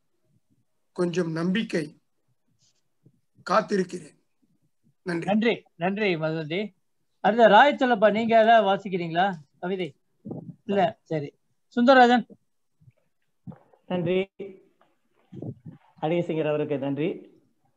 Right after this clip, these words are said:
Speaker 3: இது கொஞ்சம் பெரிய கவிதை, மன்னிக்கணும். தலைப்பு வந்து கம்ப்யூட்டர் காதல். கம்ப்யூட்டர் காதல். காதல் என்பது software,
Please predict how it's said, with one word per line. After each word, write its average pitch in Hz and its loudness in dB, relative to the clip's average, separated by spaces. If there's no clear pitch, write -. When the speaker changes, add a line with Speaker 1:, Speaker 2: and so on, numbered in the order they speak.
Speaker 3:
இது 180 -4
கொஞ்சம் 262 0
பெரிய 196 6
கவிதை, 160 0
மன்னிக்கணும். 151 -6
தலைப்பு 233 4
வந்து 226 2
கம்ப்யூட்டர் 220 4
காதல். 147 0
கம்ப்யூட்டர் 202 2
காதல். 135 -4
காதல் 220 2
என்பது 175 2
software, 147 -2